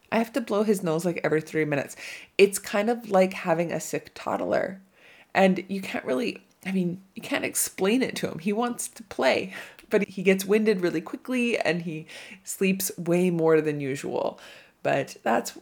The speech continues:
what's going on in my world. So for those of you who are in my world and Lady Sculpt or finishing up Transformation from May, I, I have been treading water. I have been juggling a lot of balls,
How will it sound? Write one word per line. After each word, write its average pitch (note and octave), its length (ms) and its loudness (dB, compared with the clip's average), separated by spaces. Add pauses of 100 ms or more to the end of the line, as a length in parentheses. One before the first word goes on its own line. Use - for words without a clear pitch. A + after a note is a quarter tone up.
(120)
what's G#3 200 -4
going E3+ 300 0
on C#3+ 160 2
in C#3+ 100 -4
my C3+ 160 0
world. C3+ 360 2
So D#3+ 200 4
for F3+ 120 6
those F3 240 6
of F3 80 2
you F#3 120 8
who F#3 140 4
are D#3+ 120 10
in G#3+ 200 4
my G#3 160 8
world F#3 340 6
and D#3 140 0
Lady F#3 240 8
Sculpt D#3+ 480 6 (100)
or D3 440 6
finishing F3 320 2
up D3+ 100 2
Transformation F#3 640 0
from D#3+ 240 -4
May, F#3 400 6 (320)
I, F#3+ 240 -2
I E3+ 100 0 (100)
have G#3 440 4
been F3 480 6
treading E3 340 6
water. C#3+ 340 8
I C#3+ 100 8
have E3+ 260 4
been D#3 180 2
juggling D3+ 480 2
a C#3+ 60 2
lot C#3 300 4
of C#3 180 0
balls, E3+ 440 8